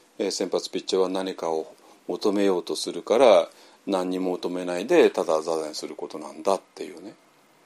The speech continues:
ことだし。で、これ二点ゼロになってビパッサナになると、先発ピッチャーは、えー、好きとか嫌いっていう反応してしまうから、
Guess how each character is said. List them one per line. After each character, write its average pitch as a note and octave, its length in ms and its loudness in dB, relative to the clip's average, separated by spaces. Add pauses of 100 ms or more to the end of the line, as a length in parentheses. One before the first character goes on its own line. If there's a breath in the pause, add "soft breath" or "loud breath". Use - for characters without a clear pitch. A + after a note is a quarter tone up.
(140)
こ - 120 -20
と - 80 -16
だ D#2 140 -12
し。 C#2+ 340 -8 (720 soft breath)
で、 D#3 100 2
こ D#3+ 80 8
れ D#3+ 60 10
二 D#3 160 8
点 A2+ 160 6
ゼ F2 100 4
ロ E2 100 -2
に D#2+ 60 -4
な D#2+ 120 -4
っ - 20 -6
て - 160 -6
ビ F2+ 100 -6
パ G2 120 2
ッ F#2+ 40 4
サ F2+ 120 -2
ナ E2 40 -4
に D#2 80 -4
な D2+ 60 -6
る D#2+ 100 -8
と、 F#2+ 480 6
先 - 180 0
発 - 200 -6
ピ - 100 -10
ッ - 60 -14
チ - 120 -4
ャ F2+ 40 2
ー F#2 40 2
は、 F#2 320 6 (480 soft breath)
え D#2 1080 -8
ー、 - 0 -
好 - 260 -6
き - 100 -8
と - 120 -10
か - 200 -4
嫌 D#2+ 160 -4
い D#2 40 -6
っ D#2 40 -12
て - 200 -6
い F3 60 2
う A#2+ 100 4
反 E2 260 -6
応 D#2 100 -10
し - 120 -12
て - 100 -6
し - 140 -4
ま A#2 140 -2
う A2+ 80 -4
か - 120 0
ら、 C#3 320 8